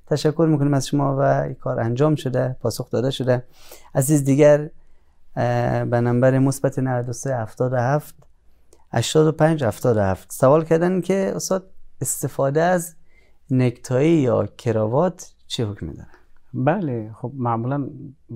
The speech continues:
Speaker 2: در حکومت قبلی مردم ما زیاد استف-، استفاده می‌کردن
Speaker 1: بله.
Speaker 2: از نکتایی یا کراوات.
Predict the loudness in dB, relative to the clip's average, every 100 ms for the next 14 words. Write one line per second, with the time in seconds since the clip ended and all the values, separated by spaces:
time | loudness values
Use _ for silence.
0 | -10 -6 -6 -6 -8 -10 -18 _ _ _
1 | _ _ _ -12 -10 -6 -6 -6 -8 -6
2 | -4 -4 -8 -10 -8 -6 -6 -6 -6 -6
3 | -4 -4 -6 -8 -10 -12 -14 -12 -12 -16
4 | _ -20 -20 -12 -10 -6 0 0 0 -4
5 | -6 -6 -4 -6 -8 -8 -10 -8 -6 -4
6 | -6 -8 -12 -12 -10 -6 -4 -6